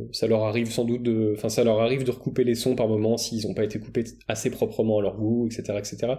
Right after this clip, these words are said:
Mais tout est indiqué vraiment de ce qu'on me dit. Effectivement, c'est pas un podcast très compliqué, surtout qu'au maximum, il y a un intervenant. Euh, de ce qu'on me dit, c'est un podcast qui est assez simple à monter, parce que c'est vraiment de la juxtaposition, globalement, euh, de, de, de choses entre ma voix et les extraits, quoi.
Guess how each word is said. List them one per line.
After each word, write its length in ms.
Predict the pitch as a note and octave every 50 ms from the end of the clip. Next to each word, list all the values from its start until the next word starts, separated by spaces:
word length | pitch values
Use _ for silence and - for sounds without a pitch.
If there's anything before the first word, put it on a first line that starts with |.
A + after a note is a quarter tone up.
| - - -
Mais 120 | C#3 C3+
tout 140 | C#3 D#3+ D#3 D#3
est 40 | D3
indiqué 360 | C#3+ C#3 C#3+ C#3 - D#3 D3+
vraiment 380 | C#3+ C3 B2 C3+ C#3+ D3+ D3 - - - -
de 240 | B2+ A#2+ A2 B2 B2
ce 140 | A2+ A2+ - - - _ _ -
qu'on 320 | - C3 A#2+ A#2 A#2 A#2
me 180 | A2+ A2 G#2+ G#2
dit. 480 | G2+ A2 B2+ D3 D#3+ E3 E3 E3+ E3+ - - -
Effectivement, 300 | - B2 A2 - B2+ C#3
c'est 120 | C3+ - A#2
pas 100 | A#2+ A#2+
un 60 | A#2+
podcast 340 | C3+ B2+ - - C3 B2+ -
très 200 | - B2+ A2+ -
compliqué, 460 | - C3 B2 - C#3+ - - D#3 C#3+
surtout 260 | - A#2+ A2+ - A#2
qu'au 400 | A2+ - A2 G2+ G2 G#2+ G#2+ A#2
maximum, 540 | B2 B2+ B2+ A#2+ - - - C3 C3 B2+ A#2+
il 20 |
y 60 | A#2+
a 80 | A#2 -
un 120 | A#2 A#2
intervenant. 580 | A2+ G#2 - G#2+ A2 A2 A2+ A#2 C3 C#3+ C#3+ - - - _ -
Euh, 640 | C#3+ B2+ B2 A#2+ A#2 A2+ A2 A2 A2 A2 G#2+ G#2+ G#2
de 120 | G#2+ A#2+ A#2
ce 80 | -
qu'on 80 | - C3
me 80 | B2
dit, 120 | B2 C#3 D3+
c'est 120 | D3+ C#3
un 40 | A#2
podcast 340 | B2 A#2+ - - A#2+ A2+ -
qui 60 | -
est 60 | A#2
assez 160 | A2 - A#2+
simple 280 | A2+ - C3+ C3 B2+ -
à 60 | A#2+
monter, 400 | A#2 A#2 A#2 A#2 - C#3+ C#3+ C#3 - - -
parce 160 | - _ -
que 60 | -
c'est 120 | G#2+ - G#2
vraiment 400 | F#2 F#2 G2 G#2+ A#2+ A#2+ A#2+ A2+
de 60 | G#2+
la 80 | G#2+ G#2+
juxtaposition, 880 | G2+ G#2+ C3 B2+ - - B2+ - B2+ A#2+ A#2 A#2+ A2+ - - C#3 C#3 C3+
globalement, 600 | A#2+ A#2+ A2 G#2 G#2 A2 A2+ A#2+ A#2+ A#2+ A#2 G#2+
euh, 240 | G#2 G2+ G2+ G2
de, 340 | F#2+ G2 G2 G2 F#2+ F#2+ G2 G2+
de, 260 | G2 - G#2+ A2 A2+
de 160 | A2 G#2 G2
choses 280 | - - B2 B2+ B2 A#2
entre 240 | A2 A2 - A2+
ma 180 | G#2 G#2 G#2+ G#2+
voix 340 | G#2 G#2+ A2 A#2+ B2 - -
et 60 | A2+
les 160 | G#2 G2 F#2+
extraits, 340 | G#2 G2+ - - - - -
quoi. 160 | - - -